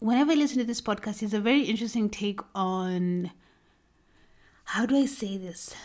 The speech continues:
Well, it's a very interesting take on their, they're very wealthy, and they're, you know, they live in,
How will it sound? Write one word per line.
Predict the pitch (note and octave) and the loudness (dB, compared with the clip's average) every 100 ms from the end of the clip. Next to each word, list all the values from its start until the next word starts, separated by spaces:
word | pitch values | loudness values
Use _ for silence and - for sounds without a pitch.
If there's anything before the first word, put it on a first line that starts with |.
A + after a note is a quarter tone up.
| - - | -16 -8
Well, | F#3 F3+ E3 D#3 F3 - - - - - - _ _ _ - | -2 0 0 -4 -6 -8 -12 -12 -14 -18 -20 _ _ _ -8
it's | A3 A3+ | -4 -2
a | |
very | G3+ A#3 C4+ | 2 2 2
interesting | - A3+ A3+ G#3+ A3+ | 2 -2 -2 -2 -2
take | A3 G#3+ G3+ - | -2 -4 -4 -4
on | G3 F#3 F3+ | -2 -2 -2
their, | G3 G3+ G3 G3 - _ - _ _ _ _ | 2 2 4 2 -4 _ -20 _ _ _ _
they're | G3+ B3 | 2 4
very | A3+ C4+ D#4+ | 8 8 8
wealthy, | A3 F3+ F#3 F3+ D#3 D3 _ _ - | 8 4 0 -2 -10 -12 _ _ -8
and | F#3+ F#3+ F#3 | -2 0 2
they're, | F#3 F#3 F#3 F3+ - | 2 2 0 -4 -2
you | G#3 | -2
know, | F#3+ G3 - _ - - - | 0 -4 -10 _ -20 -16 -10
they | F3 G3 G3 G3 G3 G3 | 0 2 4 2 0 0
live | G3 F#3+ F3+ | 0 0 0
in, | F#3 F#3 F3+ F3+ F#3 | -2 -2 -2 -4 -6